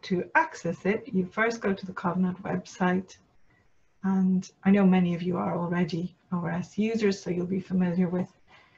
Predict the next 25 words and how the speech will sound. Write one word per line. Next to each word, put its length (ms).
logging 380
in 160
at 120
the 120
top 340
of 60
the 60
screen 420
or 80
on 160
the 100
left. 560
But 180
if 160
you 60
haven't 300
used 260
it 100
before, 560
there's 160
a 120
very 120
quick 280
registration 800
process. 760